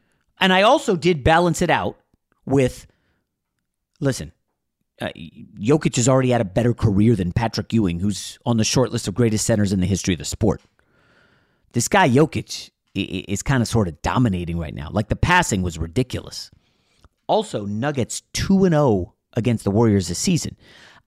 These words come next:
I do believe the Warriors are the side in a series, but healthy Jamal Murray, healthy Michael Porter Junior. It, it's, we're getting to the point for Golden State, who fell to twenty-six and twenty-six, by the way.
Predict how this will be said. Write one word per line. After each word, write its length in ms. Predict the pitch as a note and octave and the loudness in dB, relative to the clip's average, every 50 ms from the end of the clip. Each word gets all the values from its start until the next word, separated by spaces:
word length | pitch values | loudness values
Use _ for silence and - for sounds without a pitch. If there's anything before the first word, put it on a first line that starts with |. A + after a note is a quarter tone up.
| _ _ - | _ _ -4
I 200 | F#2+ G2 A2+ D3+ | -2 0 0 2
do 220 | D#3+ D#3+ G#3+ A3+ | 2 4 4 4
believe 320 | F#3+ G#3 G#3 G3 F#3 F3 E3 | 4 2 2 2 0 0 0
the 60 | F#3+ | 0
Warriors 360 | F3 D3+ C#3+ C3+ C#3 D3+ D#3 | 2 2 4 4 2 2 2
are 60 | F#3 | 0
the 80 | F#3 F#3 | 0 -2
side 400 | - - F3 G2 G3+ - A2 A#2+ | -2 -2 -2 0 0 0 0 0
in 80 | C3 | 0
a 60 | D#3 D3+ | 0 0
series, 500 | - - G2+ F2+ C#2+ - - - - - _ _ _ _ _ _ _ _ _ A#2+ - _ | 0 -2 -4 -4 -6 -10 -14 -16 -16 -18 _ _ _ _ _ _ _ _ _ -20 -2 _
but 280 | - G#3+ D3 - - _ _ _ _ _ _ _ | 4 4 4 4 0 _ _ _ _ _ _ _
healthy 340 | - - A#2 A#2 B2+ - D#3 | -6 -2 0 0 0 0 0
Jamal 260 | C3+ D#3 D#3+ E3 E3+ | 0 2 2 2 2
Murray, 340 | F3 E3 D3+ A#2 - - - _ _ _ _ _ _ | 2 2 2 0 -2 -6 -14 _ _ _ _ _ _
healthy 340 | _ - G#2+ A2 A2 - C#3+ | _ -6 -4 -4 -2 0 0
Michael 280 | D3 D3 D3 C#3+ E3 C3+ | 0 0 0 0 0 0
Porter 200 | E3 F3 E3+ D#3+ | 2 2 2 2
Junior. 460 | C#3+ D3 F3 E3 C3+ F#2+ E2+ - - _ _ _ _ _ _ _ _ _ _ _ _ _ _ _ _ _ _ _ _ _ _ _ _ _ _ _ _ _ _ _ _ _ _ _ _ _ - | 2 4 4 4 4 2 0 -4 -10 _ _ _ _ _ _ _ _ _ _ _ _ _ _ _ _ _ _ _ _ _ _ _ _ _ _ _ _ _ _ _ _ _ _ _ _ _ -6
It, 120 | B2 - - | -6 -4 -2
it's, 240 | D#3+ C#3+ - - B2 | -2 -2 -2 -2 0
we're 220 | C#3 B2 D3+ D3 | 2 4 4 4
getting 420 | G2+ F#2+ G#2+ D3 D#3 F3+ A3 A3 - | 2 0 0 2 2 2 2 0 0
to 100 | - G#3+ | -2 -2
the 140 | F#3 F#3+ | -4 -4
point 320 | - - - G#3 G3 F3 - | -4 -2 -2 -2 -2 -2 -4
for 120 | - D#3+ | -8 -6
Golden 240 | C3+ D#3 D#3+ E3+ E3+ | -2 -2 -2 -2 -2
State, 220 | - - F#3 C#3+ | -4 -4 -4 -4
who 80 | A#2+ C#3+ | -4 -6
fell 240 | B2+ - - E3 D3+ | -8 -4 -4 -4 -4
to 120 | - C3+ | -4 -8
twenty-six 800 | - - - - - A#2+ C#3+ - G3+ F#3+ - - F#3+ F3+ - - | -10 -8 -6 -4 -2 -2 -2 -2 -2 -2 -2 -2 -2 -2 0 0
and 120 | F3+ E3+ | 0 0
twenty-six, 400 | - F3 F3+ F3+ D#3+ - E3+ - | 2 2 2 2 0 -2 -4 -4
by 160 | - - F#2 | -4 -4 -4
the 60 | E2 D#2+ | -4 -4
way. 180 | C#2 - - | -8 -14 -18